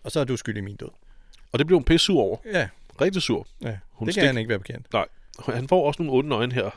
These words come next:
Speaker 2: øh, i slutningen af afsnittet.
Speaker 1: Ja.
Speaker 2: Øh, da de endelig er kommet ud.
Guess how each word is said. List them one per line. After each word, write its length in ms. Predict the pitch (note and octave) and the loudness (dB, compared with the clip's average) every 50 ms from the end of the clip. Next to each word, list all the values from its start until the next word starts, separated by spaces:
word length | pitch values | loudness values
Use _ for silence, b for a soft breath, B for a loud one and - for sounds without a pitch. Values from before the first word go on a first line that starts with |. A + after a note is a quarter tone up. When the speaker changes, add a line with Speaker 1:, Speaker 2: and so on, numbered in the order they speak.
| - - | -8 -6
Speaker 2:
øh, 200 | B2+ A2+ G#2+ A2+ | -4 -4 -2 -4
i 40 | |
slutningen 340 | A#2 - B2+ A#2+ A#2+ C3 A#2 | -2 -2 -2 -2 -2 -2 -4
af 40 | G2 | -4
afsnittet. 320 | F2+ - - A2+ F#2+ G2 - - | -4 -6 -6 -8 -8 -8 -10 -10
Speaker 1:
Ja. 840 | A2+ G#2+ G#2 - - - - - - - - - - - - - C3+ | -12 -12 -12 -12 -12 -12 -12 -14 -14 -14 -16 -18 -20 -12 -4 0 2
Speaker 2:
Øh, 240 | C3+ B2 B2+ C3+ B2+ | 2 2 2 0 0
da 80 | C3 B2 | 0 0
de 140 | A#2+ A#2 | 2 0
endelig 140 | B2 B2+ C3+ | 0 0 0
er 40 | C3 | 2
kommet 200 | - D3 A#2+ A2+ | 2 2 2 2
ud. 80 | G#2+ | 0